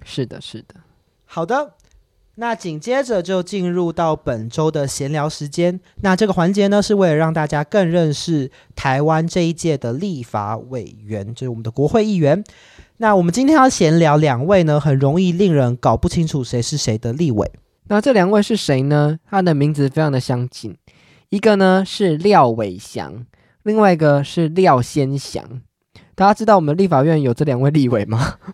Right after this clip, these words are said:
Speaker 1: <laughs>
Speaker 2: 我知道，我知道，我知道其中一位啦。
Speaker 1: 是的，他们就是这一届国民党里面青年从政的一个代表。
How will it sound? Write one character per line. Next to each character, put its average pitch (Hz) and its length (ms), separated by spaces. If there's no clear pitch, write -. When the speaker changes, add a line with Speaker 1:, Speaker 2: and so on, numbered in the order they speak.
Speaker 1:
<laughs> 311 240
Speaker 2:
我 165 100
知 196 160
道， 208 300
我 135 140
知 151 120
道， 143 400
我 165 100
知 165 100
道 233 120
其 175 160
中 180 160
一 131 60
位 127 220
啦。 98 120
Speaker 1:
是 - 180
的， 123 200
他 165 140
们 208 160
就 226 140
是 226 160
这 220 160
一 185 40
届 180 540
国 160 140
民 165 120
党 151 160
里 117 80
面 135 300
青 185 240
年 151 180
从 120 220
政 135 180
的 113 60
一 104 40
个 107 120
代 110 240
表。 - 260